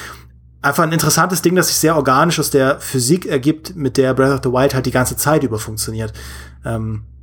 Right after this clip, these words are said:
und das, da, da, ja, das finde ich, ist tatsächlich ein, ein cooler Sweet Spot, ja. Das, wenn, wenn ab und zu einfach Nebenquests einen überraschen.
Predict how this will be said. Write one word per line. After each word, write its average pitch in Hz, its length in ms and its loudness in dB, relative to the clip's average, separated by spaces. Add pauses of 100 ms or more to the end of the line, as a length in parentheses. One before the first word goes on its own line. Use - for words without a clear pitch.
(480)
und 127 140 -2
das, - 280 0 (460)
da, 156 120 -4
da, 170 140 0
ja, 147 160 4
das 135 140 0
finde 214 120 4
ich, 208 80 0
ist - 220 0
tatsächlich 160 380 4
ein, 143 460 -8
ein - 20 -4
cooler 151 280 2
Sweet 139 260 2
Spot, 117 200 -2
ja. 117 260 2
Das, 117 220 -4
wenn, 139 220 -2
wenn 139 100 4
ab 156 180 0
und 165 80 2
zu 156 160 0
einfach 139 240 -2
Nebenquests 135 460 0
einen 127 140 -2
überraschen. 117 540 -4